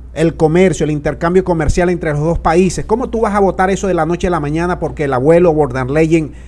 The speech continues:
te diga lo que, bueno, lo que, eh, que te tienes que sacrificar, que te tienes que suicidar, pues, por la agenda verde y porque,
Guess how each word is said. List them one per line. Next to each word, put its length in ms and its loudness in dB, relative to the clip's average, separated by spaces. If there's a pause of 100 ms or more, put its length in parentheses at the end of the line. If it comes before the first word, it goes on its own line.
(140)
te 120 4
diga 240 0
lo 160 0
que, 280 -2 (180)
bueno, 260 2
lo 160 0
que, 460 -6 (340)
eh, 560 -14
que 120 0
te 120 -6
tienes 220 0
que 100 0
sacrificar, 680 0
que 120 -6
te 100 -8
tienes 220 -4
que 120 -4
suicidar, 540 0
pues, 320 0 (1300)
por 180 4
la 120 0
agenda 360 2
verde 460 4 (160)
y 120 -2
porque, 720 2